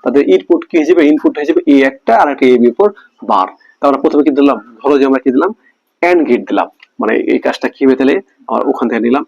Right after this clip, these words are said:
এন্ড গেট। মানে ইনপুট দিলাম একটা এ আর একটা ইনপুট কি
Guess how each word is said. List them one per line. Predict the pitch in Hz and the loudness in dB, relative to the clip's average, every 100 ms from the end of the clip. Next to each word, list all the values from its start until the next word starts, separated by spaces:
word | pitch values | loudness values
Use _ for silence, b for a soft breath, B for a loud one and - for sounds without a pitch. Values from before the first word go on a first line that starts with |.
| 151 | -2
এন্ড | 135 107 | -2 -2
গেট। | - - - _ _ _ _ _ _ B B _ | -4 -10 -20 _ _ _ _ _ _ B B _
মানে | 113 135 | 0 2
ইনপুট | 139 127 | 2 0
দিলাম | 127 123 | 0 0
একটা | 120 - 160 | -4 0 2
এ | 240 254 - _ _ | 2 -2 -10 _ _
আর | 107 | -10
একটা | 107 120 | -4 -4
ইনপুট | 113 104 | -2 -6
কি | - | -6